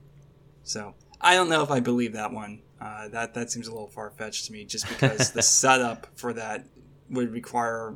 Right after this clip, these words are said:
Speaker 1: several violations of common sense, but
Speaker 2: Well, I have bad news about the world, Glenn. Common sense isn't that common. <laughs>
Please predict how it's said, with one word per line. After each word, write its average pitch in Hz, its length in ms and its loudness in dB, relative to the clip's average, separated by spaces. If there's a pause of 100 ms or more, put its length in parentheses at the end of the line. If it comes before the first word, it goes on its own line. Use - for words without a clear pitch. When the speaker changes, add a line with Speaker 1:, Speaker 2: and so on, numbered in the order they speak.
Speaker 1:
several 127 880 0 (920)
violations 117 680 2
of 107 100 -12
common 110 340 -8
sense, 101 480 -2
but 101 320 -10 (1300)
Speaker 2:
Well, 104 400 4 (220)
I 117 80 -8
have 107 180 -2
bad 107 240 4
news 113 240 -2
about 107 280 2
the 95 80 0
world, 101 340 4
Glenn. 92 320 -2 (1160)
Common 110 320 0
sense 113 260 0
isn't 107 220 0
that 104 180 0
common. 95 380 -2 (1900)
<laughs> - 880 -8